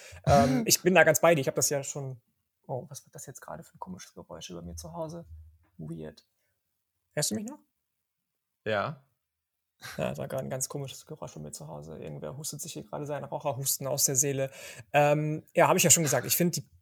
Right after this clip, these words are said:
Speaker 2: Running Back Klasse spannend. Ich mag die einfach. Da sind einige sehr, sehr, ähm,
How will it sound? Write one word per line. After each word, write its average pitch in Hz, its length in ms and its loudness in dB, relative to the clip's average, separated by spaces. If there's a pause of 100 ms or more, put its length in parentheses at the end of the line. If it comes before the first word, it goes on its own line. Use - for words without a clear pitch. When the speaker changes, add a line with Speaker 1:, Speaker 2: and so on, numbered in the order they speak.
(240)
Speaker 2:
Running 151 280 8
Back 151 100 2
Klasse 135 500 2 (380)
spannend. 117 480 2 (280)
Ich 135 120 -2
mag 131 220 0
die 127 140 -6
einfach. 127 300 -6
Da 139 120 0
sind 147 240 0
einige 151 480 2
sehr, 151 320 4
sehr, 139 480 2 (760)
ähm, 139 640 0